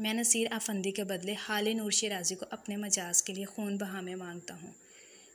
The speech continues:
वो बोल चुके थे। बसीर शिराजी के सर पर पहाड़ गिरा था। "ये नामुमकिन है, वो बहुत छोटी है।" उनकी बात पर बसीर शिराजी तड़क कर बोले, "तो ठीक है, फिर खून के बदले खून या फिर हाले नूर।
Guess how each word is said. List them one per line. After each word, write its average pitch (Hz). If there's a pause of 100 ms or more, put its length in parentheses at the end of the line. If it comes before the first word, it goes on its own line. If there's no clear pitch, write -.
वो 220
बोल 208
चुके 202
थे। -
बसीर 208
शिराजी 196
के 196
सर 185
पर 185 (160)
पहाड़ 185
गिरा 180
था। - (720)
"ये 214
नामुमकिन 202
है, 185 (120)
वो 202
बहुत 220
छोटी 220
है।" 190 (180)
उनकी 208
बात 208
पर 202
बसीर 202
शिराजी 196
तड़क 202
कर 196
बोले, 170 (600)
"तो 254
ठीक 240
है, 220
फिर 226
खून 214
के 202
बदले 196
खून 202 (220)
या 196
फिर 180
हाले 175
नूर। 226